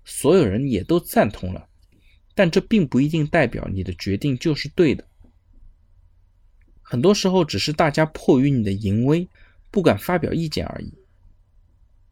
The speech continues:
而如果你们公司充满了这样的一种风格和管理的方式的话，你所处的位置越高，越容易影响到别人，别人就越容易盲从，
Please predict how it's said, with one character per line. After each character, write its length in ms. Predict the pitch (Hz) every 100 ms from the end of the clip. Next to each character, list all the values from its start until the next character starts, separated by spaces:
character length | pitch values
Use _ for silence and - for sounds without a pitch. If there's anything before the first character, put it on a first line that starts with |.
| _ _ _ - _ _ _ -
而 160 | 120
如 120 | 180 220
果 100 | 196
你 100 | 120
们 160 | 101
公 200 | 101 170
司 420 | 160 - 160 - - - _
充 260 | - - 233
满 220 | 196 92
了 60 | 87
这 180 | - 170
样 160 | 135
的 100 | 107
一 120 | 98
种 180 | - 78
风 420 | - - - 185
格 220 | 165 98 95
和 180 | -
管 300 | 107 - 101
理 140 | 143 101
的 100 | 78
方 280 | - 151 165
式 180 | - 127
的 100 | 113
话， 300 | - - - _ _ _ _ _
你 160 | 117 110
所 260 | - 143
处 220 | 180 -
的 100 | 104
位 240 | 117 190 135
置 180 | - 117
越 240 | 175 143
高， 340 | 101 127 139 156 _ _ _ _ _
越 240 | 302 196 185
容 240 | 120 147
易 60 | 131
影 180 | 123 165
响 180 | 120
到 120 | 101 95
别 200 | 90 90
人， 220 | 87 - _ _ _
别 180 | - 117
人 240 | 135 110
就 220 | - 147 139
越 200 | 180 131
容 260 | 101 90
易 240 | 127 143 - -
盲 320 | 101 95 170
从， 360 | - - -